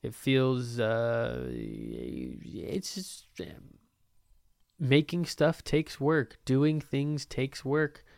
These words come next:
Uh, I think that's the twenty twenty-three motto. I mean, it takes work to feel something.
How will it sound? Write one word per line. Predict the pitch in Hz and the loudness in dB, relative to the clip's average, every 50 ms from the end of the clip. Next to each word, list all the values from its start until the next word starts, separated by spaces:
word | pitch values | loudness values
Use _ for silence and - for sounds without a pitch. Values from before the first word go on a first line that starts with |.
| _ - - - _ - - - - - _ _ _ _ _ _ _ _ - | _ -20 -20 -20 _ -20 -20 -20 -20 -20 _ _ _ _ _ _ _ _ 0
Uh, | 123 | 2
I | 120 117 120 120 | 4 4 4 4
think | 147 160 160 | 4 2 2
that's | 160 - - | 2 0 -2
the | 147 | -4
twenty | - - - 147 156 160 | -4 2 4 6 6 6
twenty-three | 151 - - 151 147 147 139 - - 139 139 139 135 | 4 4 4 6 6 6 4 2 0 2 4 4 4
motto. | 123 113 110 110 110 120 127 117 110 104 104 107 | 4 6 6 8 8 8 8 8 6 6 4 2
I | 113 113 | 2 0
mean, | 113 113 110 | 0 2 2
it | 110 110 110 - | 0 -2 -2 -6
takes | - - - 147 147 139 - - - - - - _ _ _ _ _ _ _ _ _ - | -4 0 0 0 0 -2 -6 -12 -14 -14 -14 -18 _ _ _ _ _ _ _ _ _ -2
work | 127 120 123 135 135 135 131 - - - - - - _ _ _ _ _ _ _ _ _ _ _ _ _ - | 0 4 4 6 6 4 2 0 -6 -18 -20 -20 -20 _ _ _ _ _ _ _ _ _ _ _ _ _ -4
to | - - 117 107 | 0 2 2 2
feel | - - - - - 127 120 120 120 117 117 117 117 117 113 113 117 117 - _ _ _ _ _ _ | 2 -2 -8 -8 -2 0 4 6 6 6 6 6 4 4 2 0 -4 -6 -12 _ _ _ _ _ _
something. | - - - 107 101 - - - - 135 | -10 -8 -8 -6 -8 -8 -10 -12 -12 -12